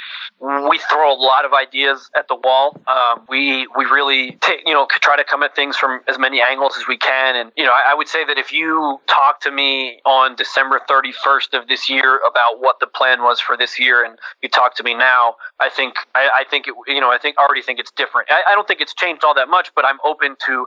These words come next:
a lot more things, and I'm interested in trying out a lot more things because, you know, I,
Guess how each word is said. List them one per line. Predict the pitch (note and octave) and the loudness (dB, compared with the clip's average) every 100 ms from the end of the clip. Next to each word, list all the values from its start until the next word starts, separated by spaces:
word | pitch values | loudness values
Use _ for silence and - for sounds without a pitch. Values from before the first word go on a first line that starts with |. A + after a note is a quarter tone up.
| - | 0
a | C#3+ | 2
lot | C#3 C3+ | 2 0
more | B2+ B2 - | -6 -6 -2
things, | C3+ B2+ | -2 0
and | B2+ | -2
I'm | A#2 | -2
interested | C#3+ B2+ - C3+ | -2 -2 -2 -2
in | B2 | 0
trying | - C#3 C#3 B2+ | 2 2 4 2
out | C3 B2 | 2 2
a | B2+ | 2
lot | B2+ A#2+ | 2 2
more | A#2+ - | -2 -2
things | B2 | -4
because, | - C3+ C3+ - - | -4 -6 -6 -10 -8
you | E3+ | -2
know, | D3+ C3 | 2 4
I, | D3 | 2